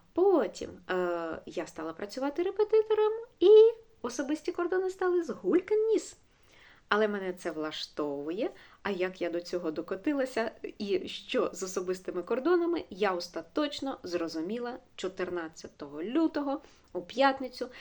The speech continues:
тому що чотирнадцяте лютого для мене асоціюється якраз з родиною, з особистими стосунками, з особистим простором.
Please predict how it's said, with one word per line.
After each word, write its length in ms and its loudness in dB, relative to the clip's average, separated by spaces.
тому 220 2
що 200 -4
чотирнадцяте 880 -2
лютого 420 4
для 160 -4
мене 260 0
асоціюється 800 -6
якраз 500 -4
з 160 -12
родиною, 840 4
з 120 -6
особистими 760 2
стосунками, 840 -6
з 220 -4
особистим 640 -2
простором. 680 0